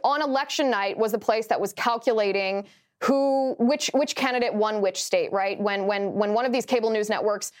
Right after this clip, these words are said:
calls a state for one candidate or the other, they do it based on algorithm and judgment and numbers and polling and data and counties and all, all of that good stuff. And Chris Stirewalt was in charge of Fox News's operation on, on election night twenty twenty.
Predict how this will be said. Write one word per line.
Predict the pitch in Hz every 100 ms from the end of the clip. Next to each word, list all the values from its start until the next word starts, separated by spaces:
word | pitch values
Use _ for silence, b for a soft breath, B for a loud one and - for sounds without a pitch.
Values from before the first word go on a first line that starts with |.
| b
calls | - - 254 247 247 196
a | 220 214
state | - - 214 196 - -
for | - 233
one | 214 226
candidate | 233 220 208
or | -
the | 208
other, | - 214 214
they |
do | 208 262
it | 254
based | 226 220
on | 220 208 B B B
algorithm | 220 240 254 240 240 247
and | 269 254
judgment | 208 214 233 226 254
and | 233
numbers | 196 214 220 220
and | 220 220 B B B
polling | 277 277 269 277
and | 240
data | 202 214 226 220
and | 233
counties | - 208 214 226 220
and | 226
all, | 226 277
all | - 294
of | 262
that | 220 196
good | 190
stuff. | - 190 202 - B B B
And | 240 247 240
Chris | 381 427
Stirewalt | 320 311 220
was | 214 -
in | 233
charge | - - 262 247 233
of | 196
Fox | - 214 208 -
News's | 208 202 196
operation | 190 196 190 196 185 190 196 180
on, | - 202 196
on | - 202
election | 196 196 214
night | 190 -
twenty | 208 190
twenty. | 196 196 175 185